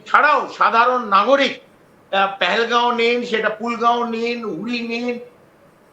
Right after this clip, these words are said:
প্রচুর এক্সাম্পল আছে। তাদের রক্তে, ভারতীয় নাগরিকদের রক্তে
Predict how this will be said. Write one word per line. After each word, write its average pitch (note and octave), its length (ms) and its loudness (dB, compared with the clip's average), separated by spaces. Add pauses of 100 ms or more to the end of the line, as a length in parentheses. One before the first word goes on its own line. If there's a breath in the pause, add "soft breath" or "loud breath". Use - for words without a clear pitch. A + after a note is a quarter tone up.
(340)
প্রচুর B3+ 360 0
এক্সাম্পল E3+ 460 0
আছে। B2+ 160 -4 (140)
তাদের B3+ 480 2 (160)
রক্তে, C4+ 680 2 (120)
ভারতীয় A#3+ 680 2
নাগরিকদের A3+ 800 -6
রক্তে A3+ 640 0